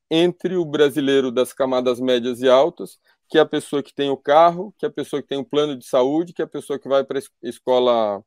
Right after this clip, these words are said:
pública e que gasta, sei lá, cem dólares, ela diz, por uma consulta médica, e a pessoa que vai de ônibus, depende do sistema público de saúde e vai pra escola pública sucateada, né? Então, são mundos que não se comunicam.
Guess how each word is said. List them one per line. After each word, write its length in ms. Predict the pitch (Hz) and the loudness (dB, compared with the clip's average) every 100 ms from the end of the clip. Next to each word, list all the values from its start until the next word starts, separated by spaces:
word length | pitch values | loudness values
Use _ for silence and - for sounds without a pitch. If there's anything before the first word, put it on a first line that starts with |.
| _ | _
pública 480 | - 160 170 196 190 | -6 -4 -4 -6 -2
e 60 | 170 | -4
que 140 | - | -4
gasta, 480 | 131 139 139 - 123 | 0 0 0 -4 -14
sei 160 | - 135 | -6 -2
lá, 220 | 123 104 _ _ _ | -2 -4 _ _ _
cem 300 | - - 151 | -12 -6 -4
dólares, 460 | 139 139 135 120 117 | 2 4 4 2 -2
ela 200 | 123 123 | -2 -2
diz, 220 | 117 123 | -4 -12
por 160 | - 131 | -12 -10
uma 160 | 127 | -8
consulta 480 | 127 131 123 123 165 | -8 -10 -12 -8 -6
médica, 500 | 151 147 160 175 196 - _ _ _ | -4 -4 -4 -8 -16 -16 _ _ _
e 80 | - | -2
a 60 | 180 | 4
pessoa 420 | 196 180 180 175 | 4 4 0 0
que 220 | - 156 | -2 -4
vai 220 | 139 151 | 0 0
de 120 | 147 | 2
ônibus, 720 | 160 147 160 185 190 214 - _ _ _ _ | 2 2 2 0 -6 -12 -14 _ _ _ _
depende 640 | - 139 151 160 160 151 151 | -8 -4 -4 -2 -4 -4 -6
do 500 | 147 151 143 127 123 | -4 -4 -4 -6 -10
sistema 520 | - 131 - 147 139 | -14 -12 -6 -2 -4
público 420 | - 135 135 - | -4 -10 -10 -14
de 80 | 131 | -16
saúde 480 | - 151 143 160 196 | -2 0 0 -2 -2
e 20 | |
vai 160 | 180 180 | 0 0
pra 120 | 180 | -2
escola 320 | 175 175 175 | -6 -2 -4
pública 500 | - 156 160 170 175 | -4 -8 -8 -8 -8
sucateada, 800 | 165 _ 170 160 170 143 123 107 | -8 _ -10 -4 0 2 0 -4
né? 220 | 113 131 160 _ _ _ | -10 -12 -12 _ _ _
Então, 160 | - 175 | -4 -4
são 220 | - 196 | 0 0
mundos 500 | 170 175 226 196 185 | 0 0 0 -2 -6
que 120 | - | -6
não 160 | 175 165 | -4 -4
se 140 | - | -6
comunicam. 720 | - 151 143 131 117 - 104 | -8 -6 -4 -4 -4 -10 -18